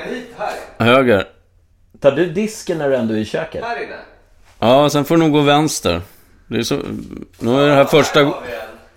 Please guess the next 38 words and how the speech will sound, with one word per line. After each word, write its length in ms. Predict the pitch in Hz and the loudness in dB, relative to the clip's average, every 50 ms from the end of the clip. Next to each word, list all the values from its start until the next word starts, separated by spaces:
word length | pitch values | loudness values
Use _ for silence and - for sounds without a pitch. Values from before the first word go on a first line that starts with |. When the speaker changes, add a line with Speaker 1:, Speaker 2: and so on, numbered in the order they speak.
| _ _ _ - _ _ | _ _ _ -20 _ _
Speaker 2:
vi 80 | 170 170 | -20 -16
en. 60 | 170 | -16
Är 60 | 185 | -14
den 100 | 180 180 | -12 -10
här? 220 | - 185 190 185 - - - - - _ _ _ _ - - - - - - - - _ _ - - | -8 -8 -8 -8 -8 -10 -16 -20 -20 _ _ _ _ -20 -20 -20 -20 -20 -20 -20 -20 _ _ -20 -20
Nej. 300 | - - - - - - - _ - | -20 -18 -18 -18 -20 -20 -20 _ -8
Speaker 1:
Nej. 240 | 107 101 98 104 - | -4 -2 0 2 0
Speaker 3:
Vad 120 | 151 147 | 0 2
finns 240 | 156 165 151 123 - | 0 -2 -2 -2 -2
det 80 | 147 | -4
i 20 | 131 | -2
den 240 | 139 160 175 151 107 | -2 -2 -4 -4 -6
då? 140 | 92 92 - _ _ _ _ _ _ _ _ _ _ _ - - - - - - - - - - - - - - - - 123 - - - - - - - - | -8 -10 -12 _ _ _ _ _ _ _ _ _ _ _ -20 -20 -20 -20 -20 -20 -20 -20 -20 -20 -20 -20 -20 -10 -6 -6 -6 -6 -8 -16 -16 -12 -12 -12 -12
Speaker 2:
Är 100 | - 151 | -10 -10
den 180 | 160 175 175 180 | -10 -8 -8 -8
här? 240 | - - - - - | -8 -8 -10 -8 -4
Speaker 3:
Men, 180 | 139 151 160 170 - 175 | -2 0 0 -2 -2 -2
men 160 | 170 160 160 | -2 0 2
den 200 | 170 165 165 156 | 2 2 2 0
var 100 | 165 156 | 0 -2
stor. 440 | - - - - 208 202 139 104 98 - 110 107 104 - _ _ | -2 -2 -2 0 2 2 0 -2 -6 -8 -10 -12 -14 -18 _ _
Den 280 | - - 127 135 139 143 | -14 -6 -4 -4 -2 -2
där 180 | 170 170 180 | -2 -2 -2
hade 180 | 175 160 156 156 | -2 -2 -2 -2
han 180 | 147 147 147 143 | -4 -4 -4 -4
ju 60 | 135 | -4
kunnat 240 | 135 - 135 127 - | -2 -2 -2 -2 -2
slagit 340 | - 127 123 123 117 - | -2 -4 -4 -4 -4 -6
in. 220 | - 135 - 104 - - _ - - | -6 -6 -6 -8 -14 -20 _ -10 -4
Speaker 1:
Ja, 380 | - 107 110 117 123 135 139 | 0 2 4 4 4 2 0
faktiskt. 500 | 135 - 117 113 113 - - - - - | 0 0 0 -2 -2 -2 -8 -8 -6 -6
Speaker 3:
Du 80 | 139 143 | -6 -6
måste 300 | 147 156 156 143 - 165 | -4 -4 -4 -2 -2 0
ju 60 | 165 | 0
leta 240 | 160 160 147 - 175 | 0 0 0 -2 -4
efter 160 | 160 - 165 | -6 -6 -6
något 140 | 156 147 135 | -8 -8 -8
stort. 480 | - - 175 143 104 - - - - | -8 -8 -6 -6 -8 -8 -14 -20 -20